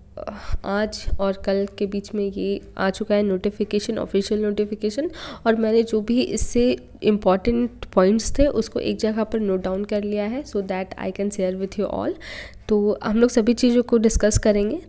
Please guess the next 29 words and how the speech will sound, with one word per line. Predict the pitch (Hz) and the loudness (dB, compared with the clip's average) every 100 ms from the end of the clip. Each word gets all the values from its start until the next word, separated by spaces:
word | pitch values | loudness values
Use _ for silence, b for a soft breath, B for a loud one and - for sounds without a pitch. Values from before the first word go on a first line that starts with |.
| - | -2
तो | |
सबसे | 220 208 - | 0 0 0
पहले | 262 220 220 | 0 0 0
अभी | 214 226 | -2 -4
समझते | - 214 208 - | -2 -2 -2 -2
हैं | 226 | -4
कि | 226 | 0
ये | 208 | 0
जो | 202 226 | 2 2
सेशन | 214 202 - 240 | 2 2 0 0
है | 247 254 | 0 0
वो | 233 214 - | 0 -2 -2
आपका | 208 - 220 | -6 -2 -2
क्या | 214 202 | 0 0
रहेगा। | 208 185 214 285 B B B - | 2 0 -2 -8 B B B 4
दो | 233 | 6
हज़ार, | 233 240 247 240 - - | 8 6 6 4 -2 -10
दो | 208 226 | 2 4
हज़ार | 233 233 240 | 4 4 2
चौबीस | 214 196 233 277 - | 4 4 4 4 4
से | 240 | 0
छब्बीस | - 196 - 226 | 0 -2 0 0
तक | - 208 | 0 0
का | 220 | 0
ये | 214 | 2
सेशन | 208 185 - 226 | 4 2 2 0
रहने | 220 214 208 | 2 2 2
वाला | 202 196 | 0 0
है। | 202 233 | 0 -2